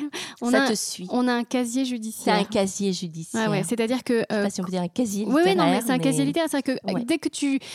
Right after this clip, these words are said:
Speaker 1: t'as une, une nouvelle velléité, que tu veux te refaire, que tu veux republier quelque chose,
Speaker 2: Ouais.
Speaker 1: l'éditeur va tout de suite regarder tes chiffres,
Speaker 2: Tout à
Speaker 1: et
Speaker 2: fait.
Speaker 1: si ton dernier livre n'a pas marché, c'est mort.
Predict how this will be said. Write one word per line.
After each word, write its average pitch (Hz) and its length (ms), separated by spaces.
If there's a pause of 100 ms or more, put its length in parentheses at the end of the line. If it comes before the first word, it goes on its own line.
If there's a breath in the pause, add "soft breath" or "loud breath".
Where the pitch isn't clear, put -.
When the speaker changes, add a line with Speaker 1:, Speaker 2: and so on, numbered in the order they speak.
(160 loud breath)
Speaker 1:
t'as 254 100
une, 254 100 (100)
une 269 140
nouvelle 302 280
velléité, 262 580
que 285 80
tu - 180
veux 233 80
te 233 80
refaire, 277 320
que 285 80
tu - 120
veux 220 80
republier 247 420
quelque 233 240
chose, 269 260
Speaker 2:
Ouais. 208 160 (160 loud breath)
Speaker 1:
l'éditeur 233 380
va 277 100
tout 262 120
de - 40
suite 294 140
regarder 247 360
tes 247 160
chiffres, - 500
Speaker 2:
Tout 214 40
à - 60
Speaker 1:
et 240 100
Speaker 2:
fait. - 80
Speaker 1:
si 262 120
ton 233 160
dernier 285 360
livre 285 160
n'a 214 160
pas 277 200
marché, 269 440
c'est 277 520 (180)
mort. 202 640